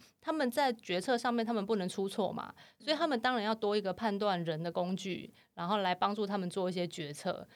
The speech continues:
Speaker 2: 嗯哼。
Speaker 1: 对，那他们没有那么多的时间，我觉得透过这种方式是很快。
Speaker 2: 嗯。
Speaker 1: 那我们每个人都学习面相，你可以了解别人，又可以了解自己，这世界不是就和平相处了吗？对不对？
Speaker 2: 嗯。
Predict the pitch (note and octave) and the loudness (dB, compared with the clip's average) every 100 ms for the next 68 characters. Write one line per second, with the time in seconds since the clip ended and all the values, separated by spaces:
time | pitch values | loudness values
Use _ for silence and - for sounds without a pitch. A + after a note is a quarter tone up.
0 | - G#3 G#3+ G#3+ F3+ - - - A3 G#3 | -20 -20 -14 -2 -2 -2 -8 -6 0 0
1 | F#3 - _ _ B3+ A3+ G#3+ G#3 G#3 F#3+ | -2 -8 _ _ 2 4 4 4 2 2
2 | F#3+ F#3 F3 F3+ F3 E3+ G3+ A3+ A3 G3+ | 0 -2 -4 -2 -2 -2 0 2 2 0
3 | G#3 E3+ F3+ F3+ F#3 E3 E3 G3 - D#3+ | -2 -4 -4 -4 -4 -4 -6 -4 -2 -2
4 | - - _ F#4 C4 F3 F3 E3+ E3+ F3 | -4 -18 _ 2 4 4 0 -2 0 0
5 | F3 F#3+ A3+ A3 F3+ F#3 F3 F#3+ G#3+ F#3+ | 0 0 0 0 -2 -4 -4 0 0 -2
6 | F#3+ F3+ A#3+ A#3+ F#3 F#3+ F3+ F3 F3+ F3+ | -4 -4 0 2 2 0 -2 -2 -2 -2
7 | A3 A3+ E3+ E3+ E3+ D#3+ F3+ - - - | -2 -2 0 -2 -4 -8 -12 -14 -18 -20
8 | - D4+ - C4 B3 - G3 G3+ G3+ F3 | -4 -2 0 2 2 2 0 0 2 2
9 | D#3+ D#3+ D#3 D#3+ E3+ - - - - F#3+ | 0 -4 -4 -6 -6 -8 -8 -10 -10 -8
10 | F3 E3 - - | -8 -8 -10 -14